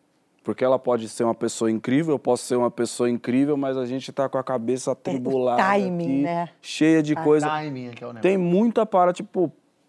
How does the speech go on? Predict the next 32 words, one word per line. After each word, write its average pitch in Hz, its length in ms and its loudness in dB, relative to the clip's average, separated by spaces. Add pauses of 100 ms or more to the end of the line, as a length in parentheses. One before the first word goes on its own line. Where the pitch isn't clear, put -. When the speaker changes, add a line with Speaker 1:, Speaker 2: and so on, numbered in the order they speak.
(140)
Speaker 1:
é, 110 840 4
há 127 120 4
uns 143 760 -2
quinze 185 340 0
anos 151 240 0
atrás, 113 680 0 (220)
é, 95 920 -6 (1200)
eu 113 80 0
perdi 120 380 2
um 143 100 4
amigo 113 500 2 (200)
de 113 100 -4
um 113 60 0
jeito 143 260 -2
muito 156 260 -4
repentino. 120 680 -4 (560)
Um, 101 440 -4
um 104 40 -2
cara 120 280 2
que 120 240 -4
fazia 107 360 0
parte 117 300 0
da 113 100 2
vida 113 240 -2
de 104 100 -4
todos 127 340 -2
nós, 113 380 4
assim, 120 320 -4
um 110 60 0
D 107 140 -6
J. 113 420 2 (1120)
E 123 1300 2